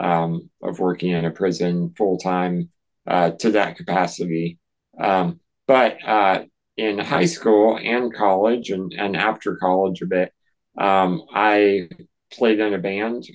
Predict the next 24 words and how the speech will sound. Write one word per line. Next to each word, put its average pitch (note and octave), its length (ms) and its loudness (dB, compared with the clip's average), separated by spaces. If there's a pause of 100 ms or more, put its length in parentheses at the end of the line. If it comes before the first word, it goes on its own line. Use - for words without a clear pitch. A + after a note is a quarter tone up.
(120)
Um, E2+ 360 -2
it - 100 -4
was F2+ 200 0
a, E2 300 2 (640)
a F2 280 0
acoustic G2+ 640 0
punk G#2+ 260 -2
band G#2 360 0
called F2+ 240 -2
Fluffy G2+ 340 -2
Roadkill. F#2+ 640 0 (400)
And, F2+ 460 0 (180)
um, F2 400 -2 (180)
we, G2 320 0
we G#2 80 -2
got A2+ 220 2
to B2 100 -2
do B2 160 4
a A#2+ 40 6
little A2+ 220 4
bit A2+ 120 4
of A2 140 2
touring G#2+ 640 -4
and, E2+ 260 -2